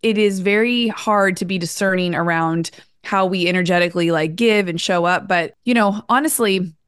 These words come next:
I feel like when we can embrace and try different things on, it gives us the next clue as to what's, what's the next right thing for us. Because sometimes getting in that room,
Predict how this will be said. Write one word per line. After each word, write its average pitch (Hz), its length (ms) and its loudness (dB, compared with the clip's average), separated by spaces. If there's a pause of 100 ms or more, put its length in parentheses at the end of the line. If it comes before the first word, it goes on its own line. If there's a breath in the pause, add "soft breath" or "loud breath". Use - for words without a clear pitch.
I 214 80 0
feel 233 260 0
like 208 500 0 (100)
when 196 560 0
we 196 200 -2
can 196 240 0
embrace 214 520 2
and 190 120 -2
try 196 200 0
different 196 300 -2
things 190 280 -4
on, 226 580 0
it 208 320 -4
gives 233 240 0
us 240 320 -2
the 196 160 -2
next 185 480 -2
clue 208 480 -2 (280)
as 180 180 0
to 196 100 0
what's, 175 360 -2
what's 190 280 -4
the 196 100 -4
next 180 240 -2
right 170 160 0
thing 170 160 0
for 160 160 0
us. 101 200 -2
Because 190 360 -2 (280 soft breath)
sometimes 294 480 0
getting 214 240 2
in 202 80 2
that 185 180 2
room, 202 440 2